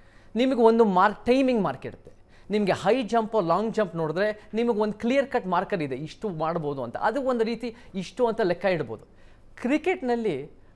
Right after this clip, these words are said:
ಬ್ಯಾಟಿಂಗ್ನಲ್ಲೇ ಬೇರೆ ಬೇರೆ ಸ್ಟೈಲ್ ಬ್ಯಾಟಿಂಗ್ ಇದೆ, ಬೌಲಿಂಗಲ್ಲೇ ಬೇರೆ ಬೇರೆ ಇದೆ, ಕ್ರಿಕೆಟ್, ಆ, ಫೀಲ್ಡಿಂಗಲ್ಲೇ ಬೇರೆ ಬೇರೆ ಇದೆ. ಮೂರು ಚೆನ್ನಾಗಿ ಆಡೋರು ಇದ್ದಾರೆ, ಎರಡು ಚೆನ್ನಾಗಿ ಆಡೋರು ಇದ್ದಾರೆ.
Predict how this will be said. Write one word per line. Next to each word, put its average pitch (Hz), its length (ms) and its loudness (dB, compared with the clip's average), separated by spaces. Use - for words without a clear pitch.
ಬ್ಯಾಟಿಂಗ್ನಲ್ಲೇ 214 640 2
ಬೇರೆ 185 240 4
ಬೇರೆ 202 160 2
ಸ್ಟೈಲ್ 202 300 0
ಬ್ಯಾಟಿಂಗ್ 151 360 -2
ಇದೆ, 143 100 -2
ಬೌಲಿಂಗಲ್ಲೇ 220 580 4
ಬೇರೆ 180 220 2
ಬೇರೆ 185 160 -2
ಇದೆ, 165 120 -2
ಕ್ರಿಕೆಟ್, 190 420 -6
ಆ, 165 80 2
ಫೀಲ್ಡಿಂಗಲ್ಲೇ 233 580 -2
ಬೇರೆ 185 180 2
ಬೇರೆ 175 200 -2
ಇದೆ. 220 280 -4
ಮೂರು 262 420 2
ಚೆನ್ನಾಗಿ 240 320 2
ಆಡೋರು 202 220 4
ಇದ್ದಾರೆ, 156 220 0
ಎರಡು 233 300 6
ಚೆನ್ನಾಗಿ 240 320 0
ಆಡೋರು 202 220 0
ಇದ್ದಾರೆ. 208 480 -4